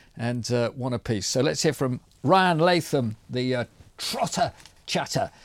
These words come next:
and also, uh, Alan Smith, Red All Over, uh, YouTube with Barnsley. Alan and Ryan, a very good evening. Welcome to both of you.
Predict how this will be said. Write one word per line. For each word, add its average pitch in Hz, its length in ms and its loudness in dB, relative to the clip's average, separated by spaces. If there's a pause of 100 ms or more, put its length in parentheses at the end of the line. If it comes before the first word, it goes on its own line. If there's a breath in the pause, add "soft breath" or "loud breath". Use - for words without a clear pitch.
(240 loud breath)
and 127 140 -2
also, 156 480 4
uh, 139 120 6
Alan 170 260 4
Smith, 151 520 -2
Red 147 240 4
All 147 220 4
Over, 135 380 4 (480 loud breath)
uh, 113 200 -2
YouTube 123 720 0
with 120 400 -2
Barnsley. 123 600 2
Alan 185 260 2
and 160 160 2
Ryan, 170 260 4
a - 20 0
very 175 200 2
good 160 180 2
evening. 147 260 0
Welcome 151 300 2
to 131 80 2
both 151 300 2
of 117 100 -2
you. 135 160 0